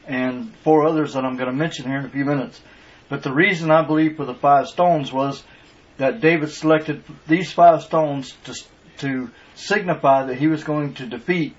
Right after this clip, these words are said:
all five giants that was in the land of Gath. And <clears throat> that was, I believe, the reason for him selecting them.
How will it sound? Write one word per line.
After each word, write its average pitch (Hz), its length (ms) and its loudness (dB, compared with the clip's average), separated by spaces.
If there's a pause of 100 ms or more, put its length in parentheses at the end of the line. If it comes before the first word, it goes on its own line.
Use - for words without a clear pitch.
(640)
all 151 240 6
five 143 420 -2
giants 147 560 -4
that 127 120 -2
was 123 160 -8
in 139 120 -2
the 131 80 -2
land 131 260 -2
of 110 120 -8
Gath. 123 420 -2 (600)
And 131 420 -4
<clears throat> - 100 -16
that 156 380 4
was, 143 160 -4
I 139 100 0
believe, 151 260 2
the 135 80 -8
reason 131 440 0
for 139 160 -4
him 135 120 -4
selecting 139 540 0
them. 104 220 -10